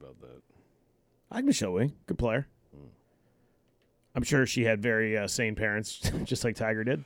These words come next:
Speaker 1: Yeah, low pressure. Probably didn't, <laughs> probably didn't push her too hard.
Speaker 2: <laughs> I'm sure that was pretty normal. Do you think that's still as prevalent?
Speaker 1: Yes. More so.
Speaker 2: You think there's more of it, even with
Speaker 1: Yeah, the
Speaker 2: more
Speaker 1: world,
Speaker 2: and more people trying to
Speaker 1: the world's got
Speaker 2: expose
Speaker 1: more,
Speaker 2: it?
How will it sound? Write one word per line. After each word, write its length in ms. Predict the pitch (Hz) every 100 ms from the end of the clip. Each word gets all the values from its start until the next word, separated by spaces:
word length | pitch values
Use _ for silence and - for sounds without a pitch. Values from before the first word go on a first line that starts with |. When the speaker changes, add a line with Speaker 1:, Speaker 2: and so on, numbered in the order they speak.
| - -
Speaker 1:
Yeah, 240 | 185 226
low 220 | 156 151
pressure. 580 | - 131 127 - 131 127
Probably 300 | 123 120 120
didn't, 200 | 123 104 - -
<laughs> 200 | 151 -
probably 280 | 127 120 120
didn't 100 | 110
push 220 | 117 110
her 80 | 107
too 180 | 117 110
hard. 380 | 107 107 101 95
Speaker 2:
<laughs> 20 |
I'm 60 | - -
sure 180 | - 160
that 160 | -
was 160 | 190 -
pretty 260 | - 131
normal. 460 | 120 113 110 120 123 _ _ _ _ - - - - - - - _ _ -
Do 40 |
you 40 | 185
think 120 | 370
that's 180 | 403 -
still 280 | - 220 202
as 260 | 185 160 131
prevalent? 540 | - 165 156 165 160 _ _ _
Speaker 1:
Yes. 240 | 92 - - _ _ _ _ _ _ _ -
More 200 | 110 104
so. 140 | - - _ _ _
Speaker 2:
You 100 | 151
think 120 | 165
there's 160 | 143 113
more 200 | 135 143
of 100 | 139
it, 140 | 147 -
even 300 | 147 143 135
with 240 | 127 -
Speaker 1:
Yeah, 140 | 147 151
the 80 |
Speaker 2:
more 160 | 147 147
Speaker 1:
world, 140 | 160 156
Speaker 2:
and 80 |
more 180 | 156 151
people 360 | 143 151 135 143
trying 440 | 151 135 135 135 131
to 140 | 135
Speaker 1:
the 60 | 135
world's 240 | 156 139
got 100 | 147
Speaker 2:
expose 380 | 131 135 131 127
Speaker 1:
more, 100 |
Speaker 2:
it? 60 | 139